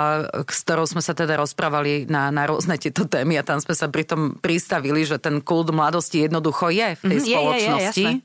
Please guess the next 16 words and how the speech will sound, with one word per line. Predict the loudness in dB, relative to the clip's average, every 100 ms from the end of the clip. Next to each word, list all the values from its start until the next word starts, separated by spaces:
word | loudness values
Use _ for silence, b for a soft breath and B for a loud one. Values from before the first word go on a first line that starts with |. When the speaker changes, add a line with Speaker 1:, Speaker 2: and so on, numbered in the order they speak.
| -2
Speaker 1:
Je, | 0 2 -2 -6 B B B
lebo, | 0 0 2 2 2 0
lebo | -2 -2
tá | -4
spoločnosť | -4 -2 0 0 0 -2 0
je | -2
tak | 0
nadstavená, | 0 -2 -2 -2 0 -2 -6 B B
že | -2
vlastne | 0 0 0 -2
všetko, | -2 -2 -4
čo | -2 0
je |
mladé, | 2 2 2 0
je |
tak | -2